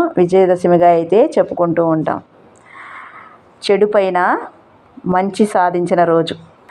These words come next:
ఇంకొక విషయం ఏంటంటే,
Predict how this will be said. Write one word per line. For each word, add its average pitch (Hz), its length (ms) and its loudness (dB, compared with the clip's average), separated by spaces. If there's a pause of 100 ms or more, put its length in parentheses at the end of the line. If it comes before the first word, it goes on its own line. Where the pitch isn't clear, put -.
(1040)
ఇంకొక 208 300 0
విషయం 190 340 0
ఏంటంటే, 175 800 0